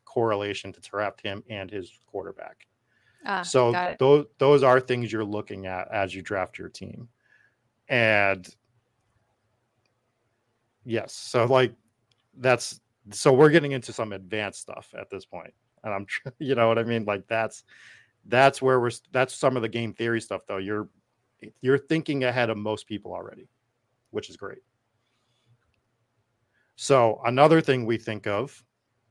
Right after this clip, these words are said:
Speaker 1: when we're drafting these teams is we drafted a L A Raider and their L A Raider, Las Vegas Raider now. We're looking at week seventeen matchups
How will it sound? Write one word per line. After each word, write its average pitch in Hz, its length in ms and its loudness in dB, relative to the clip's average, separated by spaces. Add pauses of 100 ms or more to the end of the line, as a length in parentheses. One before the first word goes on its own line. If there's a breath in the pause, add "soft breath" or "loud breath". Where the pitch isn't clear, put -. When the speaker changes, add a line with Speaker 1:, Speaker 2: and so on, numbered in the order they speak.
(260)
Speaker 1:
when 110 160 -2
we're 101 120 -2
drafting 95 380 -4
these 95 180 -12
teams 98 500 -12 (180)
is 107 200 0
we 107 140 0
drafted 110 420 4
a 110 300 -2
L 110 220 0
A 98 280 -2 (260)
Raider 101 500 -4
and 98 180 -6
their 101 520 -2 (320)
L 92 180 -4
A 87 100 -12
Raider, 90 340 -12 (300)
Las 98 180 -2
Vegas 101 300 -2
Raider 92 260 -6
now. 95 220 -8 (1120 soft breath)
We're 139 200 10
looking 156 320 6
at 135 160 -2
week 127 240 -6
seventeen 120 520 -6
matchups 104 640 -10